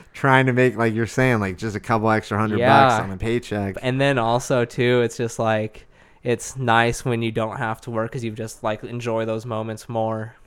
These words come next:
Speaker 1: Yeah.
Speaker 2: Because, you know, I still have to go in today at four, but it makes right now just way that better, you know, 'cause
Speaker 1: Yeah.
Speaker 2: I'm not there.
Speaker 1: Yeah, you're gonna,
Speaker 2: <laughs>
Speaker 1: you're gonna fucking, you're gonna really enjoy quitting that job, I'm sure,
Speaker 2: Yeah.
Speaker 1: man.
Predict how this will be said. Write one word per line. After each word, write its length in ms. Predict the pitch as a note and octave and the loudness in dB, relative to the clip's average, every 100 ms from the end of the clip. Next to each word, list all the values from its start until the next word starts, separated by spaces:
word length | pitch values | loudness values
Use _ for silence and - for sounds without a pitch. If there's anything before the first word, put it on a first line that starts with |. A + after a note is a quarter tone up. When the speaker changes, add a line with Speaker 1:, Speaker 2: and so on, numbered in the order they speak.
| - - | -20 -10
Speaker 1:
Yeah. 380 | F#2 G2 D2+ G2+ G#2+ - | -6 -4 -6 -8 -10 -10
Speaker 2:
Because, 320 | B2+ B2 A#2 | -4 -2 -2
you 80 | A#2 | -2
know, 140 | A2+ | 0
I 100 | A#2 | -2
still 180 | - B2 | -2 -4
have 140 | A#2+ | -4
to 240 | B2 G#2+ A2+ - | -4 -6 -8 -2
go 240 | B2 A#2+ | 2 2
in 160 | B2+ B2 | 0 -2
today 240 | A#2 A#2+ | 0 2
at 160 | A2 G#2+ | 0 0
four, 340 | C#3 C#3 C3 | 2 6 6
but 340 | A#2+ A#2 A#2 - _ | 4 0 -2 -6 _
it 60 | C#3 | -8
makes 440 | C#3 B2+ - - - | -4 -4 -6 -14 -2
right 260 | C#3 B2+ A#2+ | 2 2 2
now 360 | A#2+ B2+ A#2 | 0 0 -2
just 280 | A2 G#2+ - _ _ _ - | -4 -10 -14 _ _ _ -6
way 180 | A2 | -4
that 300 | G#2+ G#2+ A2 | -4 -6 -6
better, 340 | G#2+ A#2 G#2 G#2+ | -6 -6 -8 -12
you 120 | A2+ | -6
know, 80 | G#2 | 0
'cause 220 | G#2 G2 | 2 2
Speaker 1:
Yeah. 60 | G#2+ | 0
Speaker 2:
I'm 100 | G#2+ | -4
not 240 | G#2+ G#2 | -6 -8
there. 340 | A2+ G#2+ G#2+ A2+ _ - | -6 -6 -8 -10 _ -10
Speaker 1:
Yeah, 180 | G2+ F#2+ | -6 -4
you're 180 | F#2+ A#2+ | -2 0
gonna, 320 | B2+ G#2+ G2 B4+ - | 0 0 0 -2 -2
Speaker 2:
<laughs> 120 | - | -2
Speaker 1:
you're 160 | - | 0
gonna 160 | B2+ A#2+ | 2 2
fucking, 640 | A#2+ G#2+ G#2 G2+ F#2+ F#2+ - - - | 0 0 -2 -2 -2 -4 -10 -18 -8
you're 160 | G#2+ | -2
gonna 160 | A2 G2+ | 0 0
really 300 | G2 G2+ F#2+ | 0 -2 -4
enjoy 300 | F#2 F#2 F#2 | -6 -6 -8
quitting 340 | - F#2+ D#2 F2 | -4 -4 -4 -6
that 160 | F2 | -6
job, 280 | F2+ E2+ F2+ | -6 -4 -4
I'm 120 | A#2+ | -2
sure, 200 | B2 B2+ | 0 2
Speaker 2:
Yeah. 360 | A#2+ A#2+ A#2 G#2+ | 4 6 4 2
Speaker 1:
man. 100 | G#2 | -2